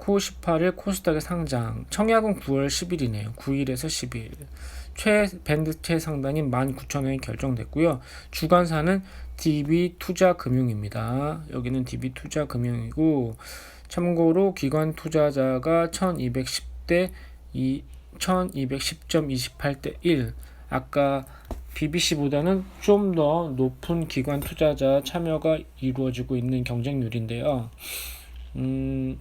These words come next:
지금 상장되는 이유는, 어, 고객사 주문 물량이 너무 많기 때문에 공장을 더 추가로 증설해서 그 양을, 어, 수요를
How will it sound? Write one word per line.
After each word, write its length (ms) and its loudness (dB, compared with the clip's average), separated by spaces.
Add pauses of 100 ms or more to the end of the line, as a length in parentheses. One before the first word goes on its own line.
(540)
지금 480 -2
상장되는 680 0
이유는, 880 0 (680)
어, 220 0
고객사 460 -2
주문 360 2
물량이 460 0
너무 200 0
많기 320 -2
때문에 480 0
공장을 480 0
더 120 0
추가로 640 4
증설해서 1300 -2
그 220 -2
양을, 640 -2 (580)
어, 680 -8 (420)
수요를 720 4